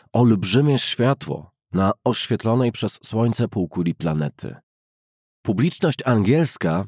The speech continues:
dowiedziała się o nim za pośrednictwem czasopisma przyrodniczego Nature dnia drugiego sierpnia tego roku. Jestem usposobiony do przypuszczenia, że zjawisko powyższe towarzyszyło odlewaniu w ogromnej studni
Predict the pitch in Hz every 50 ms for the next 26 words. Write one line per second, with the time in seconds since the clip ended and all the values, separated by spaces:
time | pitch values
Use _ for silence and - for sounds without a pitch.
0 | - - - 90 - 208 170 98 - 135 151 170 160 - - 147 - 143 151 147
1 | 147 139 104 120 - 127 120 - - 117 90 98 135 147 - - - 147 131 123
2 | - 113 - - - - 123 - - 127 110 - - 117 104 98 82 95 90 -
3 | 104 92 87 90 85 95 104 113 113 - 104 95 95 95 _ - - - _ _
4 | _ - 117 104 101 104 110 113 117 117 117 120 98 104 107 113 123 107 113 -
5 | - 127 117 - - - - - - 78 147 151 - 69 - - - - - _
6 | _ _ _ _ _ _ _ _ _ _ - 143 139 - - 160 127 - 160 156
7 | - - - 151 - - 151 120 110 123 147 165 175 151 113 107 123 117 98 117
8 | 117 120 123 110 - - - - - 123 - - 151 - - - 151 127 143 120
9 | 113 131 117 107 147 151 - - 160 117 135 113 117 139 127 - - - 143 131
10 | 127 127 110 113 117 98 104 98 - 131 123 120 120 - - 120 117 107 113 110
11 | 110 101 110 120 123 123 120 110 101 113 98 98 107 123 127 127 113 104 98 -
12 | - - - 160 147 110 82 82 80